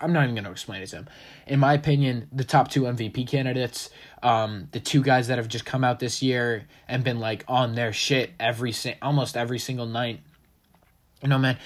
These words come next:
just watching Steph Curry play is just, it's a gift. It's truly a gift. And I would encourage you that if you're not watching Steph play, to do it. Because we may never see this version of Steph where it's just him and scrubs.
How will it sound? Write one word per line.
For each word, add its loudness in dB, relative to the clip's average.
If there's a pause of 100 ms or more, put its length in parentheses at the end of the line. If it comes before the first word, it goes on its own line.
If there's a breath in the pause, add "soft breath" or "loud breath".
(180 loud breath)
just -4
watching 4
Steph -2
Curry -2
play -6
is -8
just, -8
it's -2
a 4
gift. -6 (140)
It's -2
truly 0
a -4
gift. -10
And -10
I 2
would 4
encourage -2
you -4 (340 loud breath)
that 2
if -6
you're 0
not 6
watching 2
Steph -2
play, -2
to -4
do -2
it. -8 (320 soft breath)
Because 6
we 4
may 4
never 2
see 2
this 0
version -2
of -6
Steph 0
where 0
it's -6
just -8
him -4
and -6
scrubs. 0